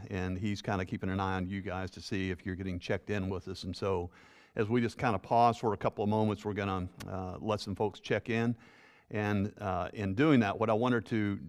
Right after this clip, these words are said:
remind you guys of, that we still are using Psalm one nineteen and praying through Psalm one nineteen. And today's verse, um, out of that for our prayer is this:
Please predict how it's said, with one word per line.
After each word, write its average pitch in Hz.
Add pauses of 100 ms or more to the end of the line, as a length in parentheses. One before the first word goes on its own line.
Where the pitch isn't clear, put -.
(100)
remind 107
you 101
guys 98
of, 98
that 95
we 92
still 135
are 104
using 107
Psalm 110
one 107
nineteen 101 (720)
and 95
praying 120
through 104
Psalm 101
one 98
nineteen. 92 (460)
And 110
today's 127
verse, 123
um, 101 (1160)
out 131
of 120
that 113
for 113
our 101
prayer 110 (140)
is 107
this: 110